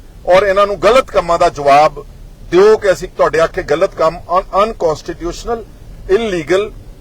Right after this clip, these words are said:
ਔਰ ਕਰਪਟ ਮੈਥੋਡੋਲੋਜੀ ਨਾਲ ਅਸੀਂ ਆਪਣੇ ਸੂਬੇ ਨੂੰ ਨਹੀਂ ਲੁੱਟ ਸਕਦੇ। ਔਰ ਪੁਲਿਸ ਨੂੰ ਮੇਰੀ ਬੇਨਤੀ ਕਿ ਤੁਸੀਂ ਇਹ ਵੀ ਕਹੋ ਆਪਣੇ ਅਫਸਰਾਂ ਨੂੰ ਉੱਪਰ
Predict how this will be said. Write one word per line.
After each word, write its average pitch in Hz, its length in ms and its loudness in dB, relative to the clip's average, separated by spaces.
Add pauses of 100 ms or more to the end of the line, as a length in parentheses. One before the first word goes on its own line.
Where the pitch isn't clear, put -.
(220)
ਔਰ 185 140 4
ਕਰਪਟ - 420 0
ਮੈਥੋਡੋਲੋਜੀ 170 680 -2
ਨਾਲ 165 200 0
ਅਸੀਂ 156 140 -6
ਆਪਣੇ 156 200 -4
ਸੂਬੇ 147 300 -12
ਨੂੰ 156 120 -12
ਨਹੀਂ 135 200 -8
ਲੁੱਟ 170 160 -8
ਸਕਦੇ। 185 400 -4 (300)
ਔਰ 170 100 0
ਪੁਲਿਸ 185 400 -10
ਨੂੰ 208 80 -6
ਮੇਰੀ 190 160 0
ਬੇਨਤੀ 170 300 -8
ਕਿ 190 80 -2
ਤੁਸੀਂ 180 280 -10
ਇਹ 208 80 -6
ਵੀ 208 80 -12
ਕਹੋ 180 340 2
ਆਪਣੇ 165 220 -4
ਅਫਸਰਾਂ 156 340 -4
ਨੂੰ 165 100 -10
ਉੱਪਰ 156 340 -4